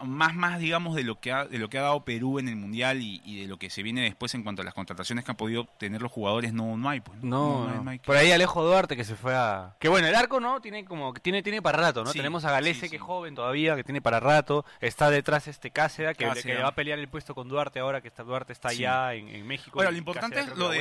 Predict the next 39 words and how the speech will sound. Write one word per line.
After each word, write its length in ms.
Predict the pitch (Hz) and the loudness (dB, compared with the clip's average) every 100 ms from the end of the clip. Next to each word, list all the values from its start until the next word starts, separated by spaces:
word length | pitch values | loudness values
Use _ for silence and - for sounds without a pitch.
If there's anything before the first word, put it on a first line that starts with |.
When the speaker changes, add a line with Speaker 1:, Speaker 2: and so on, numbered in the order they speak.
| 170 | -2
Speaker 2:
vuelto, 160 | 127 143 | -4 -2
Speaker 1:
lo 80 | |
de 120 | 143 139 | -2 0
Speaker 2:
¿no? 60 | |
Speaker 1:
Duarte, 480 | 175 196 190 196 196 | 2 2 2 -6 -6
que, 320 | - 135 98 - | -6 -6 -6 -10
que 160 | 127 123 | -8 -4
va, 200 | 151 156 | -4 -4
pues, 320 | 156 147 - | -8 -12 -8
a, 300 | 131 113 - _ - | -6 -6 -6 _ -6
a 100 | 113 | -4
una 260 | 120 139 | -4 -2
liga 340 | 131 131 135 131 | -2 -2 0 0
ya, 240 | 120 127 127 | 2 0 0
no 180 | 127 | -2
la 120 | 127 117 | -2 -2
liga 200 | 127 123 | -4 -4
peruana, 440 | 110 117 123 127 | -4 -2 -2 -2
una 120 | 120 | -4
liga 160 | 120 123 | -4 -4
mexicana 460 | 123 - - 127 127 | -4 -6 -6 -4 -4
en 80 | |
la 140 | 110 98 | -4 -4
cual 180 | 120 117 | -6 -6
puede 220 | 123 117 | -6 -6
conseguir 260 | 120 113 | -4 -4
el 60 | 117 | -4
titularato, 500 | 117 104 104 127 123 | -6 -6 0 0 -2
es 80 | 123 | -6
un 60 | |
jugador 260 | 117 113 110 | -6 -6 -4
joven. 460 | - 123 127 120 120 | 2 2 2 0 -6
Speaker 2:
Claro. 260 | 104 95 | -10 -8
Speaker 1:
Este, 360 | 107 - 104 101 | -10 -12 -14 -12
sí, 120 | - | -8
en 60 | 143 | -4
ese 120 | 160 | -4
aspecto 320 | - 160 160 | -2 -4 -4
sí, 560 | - 139 135 127 113 | -4 -4 -6 -8 -10